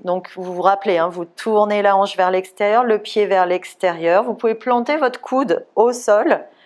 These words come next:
pour, euh, tenir ce pied. Essayez de toujours engager cette jambe gauche. Respirez ici et faites le même petit exercice. Faites comme si vous voulez remonter ce pied à la verticale, sauf que là,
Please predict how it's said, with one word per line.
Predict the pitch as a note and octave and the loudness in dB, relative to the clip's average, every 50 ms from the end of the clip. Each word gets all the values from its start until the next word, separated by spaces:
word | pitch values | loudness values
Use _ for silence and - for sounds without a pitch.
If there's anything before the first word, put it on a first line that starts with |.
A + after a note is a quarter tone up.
| _ _ _ _ _ _ _ | _ _ _ _ _ _ _
pour, | - - G#3+ G#3 G3+ F#3 F#3 | -8 -4 0 0 2 2 2
euh, | F3 F3 | 2 2
tenir | F3 F3 - A#3 A3+ A3+ A3+ A3 A3 A3+ A3 | -2 -4 -4 -2 -2 0 -2 -2 -2 -2 -4
ce | - - - G#3 | -4 -6 -6 -6
pied. | - - - - D#3+ D#3 F3 A#3 - - _ _ | -6 -6 -8 -8 -6 -6 -6 -6 -10 -14 _ _
Essayez | _ - - G3+ G3 G#3 G#3+ | _ -10 -6 -2 -2 0 0
de | F#3 F#3+ F#3 | 0 -2 -4
toujours | F#3+ - A3 G#3+ G#3 A3 G#3 G3 | -2 -4 -6 -2 0 2 2 2
engager | G3 G3+ G3+ F#3 G3+ F#3+ G3+ G3+ F#3 G#3 G#3 | 2 2 2 2 2 2 2 0 0 -2 -2
cette | G3+ - F3+ F3 D#3+ | -2 -4 -6 -6 -6
jambe | D#3+ F3 E3 D#3 E3+ D#3+ | -6 -8 -6 -6 -6 -6
gauche. | D3 C#3 D3+ - - - - - - - _ _ _ _ _ _ _ _ _ _ _ _ _ _ _ _ _ - | -4 -4 -4 -6 -8 -12 -14 -14 -16 -20 _ _ _ _ _ _ _ _ _ _ _ _ _ _ _ _ _ -2
Respirez | F#3+ F#3+ G3 G3+ G3+ - - G#3 A3 A3 A3+ A#3 A#3 | 0 0 0 0 -4 -8 -4 -2 0 2 2 2 0
ici | A#3 - D#4 D#4+ F4+ | -2 -2 0 0 0
et | C#4+ | 0
faites | - - D#4 D#4 D4+ | 2 0 -2 0 0
le | C#4 | -2
même | B3+ C4 C#4 C4+ C4+ | 0 0 0 0 -2
petit | C#4 C4 C4 C4+ B3+ B3+ | -4 -4 -4 -6 -6 -4
exercice. | B3+ B3 A#3+ A#3+ A#3+ - A3+ G3 - _ - - - _ | -4 -2 -2 -2 -2 -4 -8 -10 -10 _ -20 -20 -18 _
Faites | - A#3 B3 - | -4 -2 0 0
comme | C#4+ C4 C4 | 0 -2 0
si | C4 D#4 C#4 | -4 -4 -4
vous | C4 C4 B3+ | -2 -2 -2
voulez | B3+ C4 C4 B3 B3 A#3+ A3+ A#3+ - - _ - - | 0 0 0 2 2 0 -2 -2 -6 -20 _ -14 -10
remonter | F3 G3+ A#3+ D#4 E4+ E4+ E4+ E4 E4 D#4+ D#4 C#4+ - _ _ - C#4+ C#4 C4+ | -6 -2 2 2 2 2 2 0 0 0 0 -2 -4 _ _ -12 -10 -10 -10
ce | - - - - - C4 | -10 -12 -18 -10 -8 -8
pied | B3 B3+ B3+ - - - B3+ B3+ A#3+ | -8 -8 -10 -12 -6 -2 0 2 4
à | A3 | 4
la | G#3 G#3 G3+ | 4 4 4
verticale, | G3+ G#3 G3+ G3+ - G#3+ - C4 C#4 D#4+ | 4 2 0 -2 -8 -4 0 0 0 0
sauf | - - C4+ B3+ B3+ | 0 -2 -4 -4 -4
que | - - G3+ | 0 0 2
là, | G#3 A3+ A3+ - | 2 2 0 -2